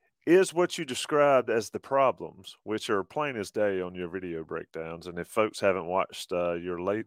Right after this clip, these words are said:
your most recent one, go check it out. Go check 'em all out. Uh, is that a light bulb thing? I understand where you're going with it, but for the players, is it a light bulb thing,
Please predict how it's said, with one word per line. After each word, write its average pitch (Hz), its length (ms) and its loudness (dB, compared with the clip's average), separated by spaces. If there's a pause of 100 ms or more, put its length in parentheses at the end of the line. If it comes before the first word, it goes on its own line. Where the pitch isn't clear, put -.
(120)
your 98 240 -6
most 104 260 -4
recent 110 340 0
one, 87 140 -10
go 110 140 2
check 127 240 6
it 92 80 6
out. 87 220 4
Go 127 100 2
check 139 200 0
'em 85 120 0
all 92 200 2
out. 82 260 -2 (540)
Uh, 107 220 8 (1800)
is 139 120 2
that 220 120 8
a 165 80 4
light 143 300 6
bulb 95 300 0
thing? 85 340 -12 (1120)
I 117 140 4
understand 143 800 2
where 120 200 2
you're 123 200 2
going 104 320 2
with 90 140 -2
it, - 140 -14
but 110 200 -2
for 160 160 -2
the 135 80 0
players, 120 420 2
is 123 180 -2
it 123 120 -2
a 104 60 2
light 120 500 0
bulb 98 340 0 (120)
thing, 95 480 -10